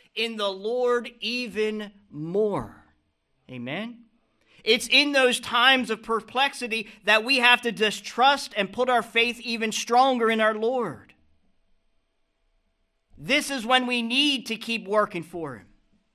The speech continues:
to keep witnessing, to keep serving others in His name.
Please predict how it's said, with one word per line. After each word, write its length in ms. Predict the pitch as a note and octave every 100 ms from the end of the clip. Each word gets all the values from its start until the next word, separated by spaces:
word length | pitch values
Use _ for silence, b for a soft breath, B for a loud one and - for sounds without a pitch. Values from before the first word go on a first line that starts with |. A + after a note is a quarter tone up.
| _ _ _ -
to 120 | A3+
keep 320 | A#3 C#4 A3
witnessing, 800 | G3+ G#3 B3+ A#3 G3+ - C#3+ F#2+ _ _ _ _ _ _
to 120 | A#3+
keep 360 | A#3 C#4 C#4+ G#3+
serving 580 | - B3+ C4+ B3+ B3+ A#3+
others 580 | G#3+ B3 B3 A3 E3+ -
in 180 | G#3
His 340 | G3 A3 A#3 F3+
name. 580 | G#3 A#3 A3 C#3 G2+